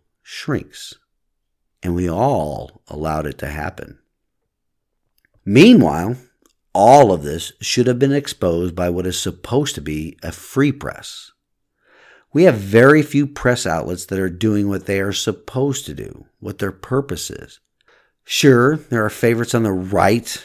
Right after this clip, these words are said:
as well as those on the left, but no major news outlets right now are performing their primary,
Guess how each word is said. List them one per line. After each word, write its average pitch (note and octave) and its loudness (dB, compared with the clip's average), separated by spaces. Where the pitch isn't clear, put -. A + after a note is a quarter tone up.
as F#2 -8
well G2+ -2
as G2+ -4
those F#2+ -2
on G2+ -2
the B2+ -2
left, F2+ -6
but - 2
no B2+ 4
major G#2 0
news G2+ 0
outlets - -10
right G#2+ 0
now - -10
are G#2 0
performing A#2 -2
their G2 -4
primary, F2 -4